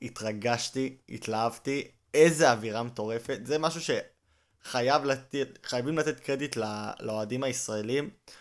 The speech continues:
הכדורגל שהם צופים, או הספורט שהם צופים, אולי לא משהו, אבל הקהל שלהם, תשמע, לא מפסיק לשיר מכבי ראשון לא הפסיקה לשיר. אמ,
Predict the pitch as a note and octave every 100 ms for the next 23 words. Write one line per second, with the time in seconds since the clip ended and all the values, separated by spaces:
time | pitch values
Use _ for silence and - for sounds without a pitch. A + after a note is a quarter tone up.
0 | - G#2+ C3 B2 D#3 F#3+ G#3+ - C3+ B2+
1 | A2+ D#3 D#3+ C3 - D#3 E3 D3 C3+ -
2 | C#3 C#3+ G2+ A#2+ B2+ C3+ B2 A#2+ B2+ B2+
3 | - D#3 - _ _ _ _ _ A#2 A2
4 | A2 G2+ G#2 A#2 B2+ B2+ D3+ D#3 E3 -
5 | _ - - B2 B2+ B2 - B2 A2+ A#2+
6 | - G#2+ - - A#2 A2+ G#2 - - A2
7 | A#2 A2+ _ _ _ _ _ - B2+ A#2+
8 | B2 B2 A#2+ A#2 C#3 C3+ C#3 C3 A#2 A2+
9 | - B2 B2 B2 _ _ _ _ _ _
10 | -